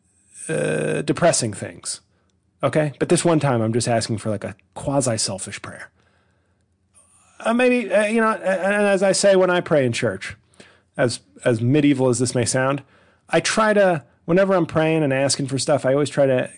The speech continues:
just say, "Ah, oh, wha-, you know, we have a phrase, 'Thy will be done.'"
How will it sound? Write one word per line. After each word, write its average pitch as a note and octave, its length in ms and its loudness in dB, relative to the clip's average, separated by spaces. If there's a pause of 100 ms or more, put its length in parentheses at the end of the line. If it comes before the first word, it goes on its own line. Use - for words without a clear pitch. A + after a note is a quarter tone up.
(140)
just - 160 -2
say, A#2+ 260 0 (300)
"Ah, G#3+ 560 0 (560)
oh, G#3+ 80 4
wha-, G3+ 320 2 (220)
you G#3 100 2
know, F3 80 4
we F3+ 160 6
have F3 140 4
a E3 40 0
phrase, F3 440 2
'Thy D3+ 160 4
will D#3 200 4
be D3 160 2
done.'" D#3+ 520 0